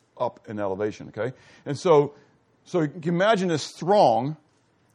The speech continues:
this multitude who is hanging out with Jesus. And in some places, they're, they're, they're probably traveling almost single file or two or three abreast at the most. Make sense? But there's this huge, long throng of people that are going with them.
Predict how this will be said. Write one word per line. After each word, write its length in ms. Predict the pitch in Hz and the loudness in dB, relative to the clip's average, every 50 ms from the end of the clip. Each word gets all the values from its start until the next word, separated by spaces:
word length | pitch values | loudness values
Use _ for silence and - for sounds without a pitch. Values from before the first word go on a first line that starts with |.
| _ _ _ - | _ _ _ -6
this 320 | 139 156 147 139 - - - | -4 -4 -4 -6 -8 -14 -10
multitude 840 | 147 143 156 160 165 175 190 170 180 - - - 135 120 123 123 120 _ _ _ _ | -8 -4 -2 0 2 2 2 0 -2 -4 -6 -6 -4 -4 -4 -6 -8 _ _ _ _
who 220 | - 170 165 156 147 | -4 -2 0 0 0
is 120 | 135 - | 0 -2
hanging 380 | - 160 180 185 175 170 165 165 | -6 -6 -4 -4 -4 -4 -2 -2
out 180 | 160 165 156 151 | -2 -2 -4 -6
with 160 | 151 127 107 | -10 -12 -10
Jesus. 580 | 123 147 147 135 101 90 - - - - - _ _ _ _ _ _ _ _ _ _ _ _ _ _ _ _ _ - | -8 -8 -8 -8 -10 -12 -18 -20 -20 -20 -20 _ _ _ _ _ _ _ _ _ _ _ _ _ _ _ _ _ -6
And 100 | 151 156 160 | -4 -2 -2
in 60 | 147 | -2
some 260 | - - 220 254 240 | 0 2 2 2 2
places, 340 | 165 147 139 131 135 143 143 | 2 0 0 0 -2 -2 0
they're, 240 | 147 147 139 139 - 101 110 | 0 0 0 0 -4 -8 -6
they're, 280 | 147 143 135 131 123 - - 98 117 | -4 -2 -2 -2 -4 -8 -12 -12 -8
they're 160 | 143 139 127 | -8 -8 -6
probably 320 | - - 175 123 135 135 | -4 -4 -2 -2 -2 -4
traveling 580 | 127 - 165 160 185 185 151 127 117 117 123 131 - _ _ _ _ _ _ _ - | -4 -4 0 2 2 2 2 0 -2 -2 -4 -8 -10 _ _ _ _ _ _ _ -2
almost 400 | 151 156 165 160 151 131 - - | 0 0 2 2 2 0 0 -4
single 240 | - 170 160 147 135 | -6 -4 -2 -2 -4
file 420 | - - 170 165 165 151 135 135 | -2 0 2 4 6 6 6 6
or 140 | 135 131 131 | 4 2 -2
two 180 | 120 - 160 151 | -4 -4 -6 -6
or 80 | 147 | -6
three 280 | 139 - 151 156 151 139 | -6 -6 -6 -6 -4 -4
abreast 380 | 120 101 131 151 151 139 - | -4 -2 0 0 0 -2 -2
at 80 | 123 104 | -6 -10
the 60 | 127 | -6
most. 460 | 123 131 139 127 101 - - - - _ - | -4 -2 -2 -2 -4 -8 -14 -20 -20 _ -18
Make 160 | - 123 123 - | -16 -14 -12 -8
sense? 300 | - 151 156 170 - - _ _ _ _ _ _ | -6 -4 -4 -6 -8 -14 _ _ _ _ _ _
But 160 | - 156 143 | -2 0 0
there's 160 | 170 160 143 | 0 0 -2
this 180 | 139 156 139 - - - | -2 -4 -6 -6 -8 -6
huge, 360 | 233 254 247 214 185 123 123 | -4 -2 -2 -2 -2 -4 -4
long 580 | 131 160 190 226 226 214 185 160 151 151 156 - - - _ _ _ _ _ _ _ _ | -2 2 4 6 8 8 6 6 4 0 -4 -8 -14 -20 _ _ _ _ _ _ _ _
throng 600 | _ - 143 156 185 214 233 240 233 214 185 160 | _ -6 0 2 4 6 8 8 8 8 6 6
of 160 | 147 139 - | 2 0 0
people 440 | - 220 247 254 - 156 135 127 127 | -2 -2 -2 -2 0 0 0 0 0
that 120 | 143 147 | -2 -2
are 80 | 151 147 | -2 -2
going 400 | 135 120 175 220 262 269 208 151 | 2 4 4 4 4 2 0 0
with 160 | 123 110 - | -2 -2 -2
them. 180 | 120 107 117 | -4 -4 -4